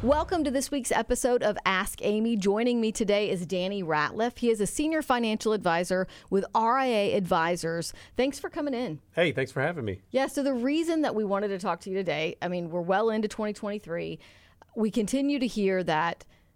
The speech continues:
Speaker 1: we may be going into recession. The economy is doing poorly. We keep hearing all of these things, but I don't know that people are paying that much attention until we had a couple banks fail.
Speaker 2: Yeah, well, it's interesting. I think the banks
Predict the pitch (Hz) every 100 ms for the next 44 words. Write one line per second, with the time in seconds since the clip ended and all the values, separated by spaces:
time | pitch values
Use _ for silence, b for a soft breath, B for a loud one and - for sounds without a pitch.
0 | _ 170 180 190 214 208 196 190 185 202
1 | 202 247 233 - 57 - - 185 175 240
2 | 262 247 196 170 190 196 - 240 226 170
3 | 175 - 233 254 311 359 262 202 170 170
4 | - 156 151 - 180 - B B B -
5 | 233 254 302 269 277 - 247 226 208 226
6 | 220 208 190 185 180 254 247 - 151 156
7 | - b b 190 180 - 254 254 196 190
8 | - - 196 185 202 220 240 226 196 170
9 | 240 330 - - - - 127 80 50 -
10 | _ - 143 160 127 156 151 - 190 -
11 | 156 120 107 101 143 - 107 117 131 127
12 | -